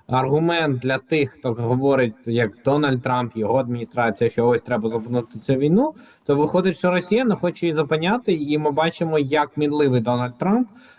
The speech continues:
як часто він змінює свою думку. Ну, знаєте, є жарт, що якщо...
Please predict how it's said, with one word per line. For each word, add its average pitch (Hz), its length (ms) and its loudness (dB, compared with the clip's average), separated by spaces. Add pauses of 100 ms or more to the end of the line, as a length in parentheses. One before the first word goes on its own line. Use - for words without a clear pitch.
як 139 380 -2
часто 143 400 -2
він 120 160 0
змінює 120 480 2
свою 120 320 -2
думку. 220 420 0
Ну, 123 180 2
знаєте, 113 400 0
є 110 180 2
жарт, 107 300 0
що - 160 -2
якщо... 107 440 0